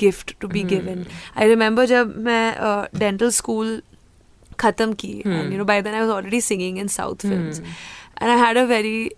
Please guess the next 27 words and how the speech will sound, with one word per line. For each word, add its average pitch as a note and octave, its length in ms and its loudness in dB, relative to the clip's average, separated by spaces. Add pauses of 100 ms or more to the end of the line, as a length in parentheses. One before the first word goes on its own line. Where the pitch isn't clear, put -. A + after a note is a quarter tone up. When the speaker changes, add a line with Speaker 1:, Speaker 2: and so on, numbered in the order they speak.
(540)
Speaker 1:
big A#3 220 6
heart-to-heart G3 680 0 (100)
with G3 160 -12
my F#3+ 140 -4
dad - 220 -4
on F#3+ 120 -6
the G3 100 -6
phone. F#3 300 -8
I F#3+ 60 -6
had F#3+ 200 -8
called F#3 280 -4
him G#3 140 -8 (160)
Speaker 2:
Hmm. G#3 160 0
Speaker 1:
because A#3 220 2
I - 20 4
was, A3 160 4 (120)
I - 140 0
was G#3+ 120 2
going B3+ 160 4
through E4+ 200 4
an C#4 40 4
existential G3+ 640 0
crisis. - 340 -10
I - 80 -8
Speaker 2:
Okay. F3 160 -2
Speaker 1:
finished B3 320 -4
college, G3+ 420 -2